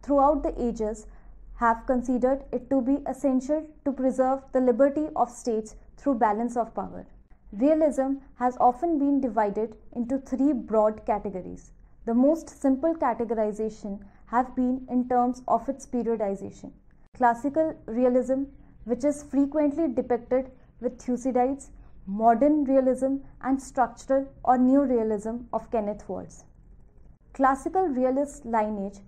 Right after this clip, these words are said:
begins with Thucydides' representation of power as a law of human behavior. Classical realists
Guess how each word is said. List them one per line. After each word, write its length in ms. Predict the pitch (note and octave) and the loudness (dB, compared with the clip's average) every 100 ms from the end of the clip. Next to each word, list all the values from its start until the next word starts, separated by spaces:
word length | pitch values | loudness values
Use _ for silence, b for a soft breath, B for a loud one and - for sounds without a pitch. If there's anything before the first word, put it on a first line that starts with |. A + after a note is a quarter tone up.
| - | -6
begins 380 | A#3 B3+ D4 C#4 | -2 2 0 0
with 200 | C4+ C4+ | -4 -4
Thucydides' 640 | - C4+ D#4 C4 A#3 A#3+ - - | -6 -4 -2 0 0 -2 -14 -16
representation 1000 | A3 C4 C4+ C#4 D4 C#4+ C#4 B3+ - C#4 - | -6 -4 -2 0 0 0 -2 -6 -4 -4 -2
of 220 | A#3 A#3 | -6 -4
power 380 | A3+ G3+ G#3 A3+ - | -2 -2 -4 -8 -6
as 180 | A3 A3+ | -4 0
a 60 | C4+ | 0
law 360 | A#3 A3+ A#3 - | 2 2 0 -4
of 180 | A#3 - | -8 -4
human 280 | A3+ A#3 A#3+ | -2 0 0
behavior. 460 | G#3+ F3+ E3 F3 - - - - - b b b b - | -4 -8 -10 -14 -18 -20 -20 -20 -20 b b b b -4
Classical 540 | C4+ C4 C4+ E4+ F#4 | 0 0 0 0 2
realists 720 | D4+ A#3 A#3+ A3+ A3 A3 - | 0 0 0 0 -4 -8 -20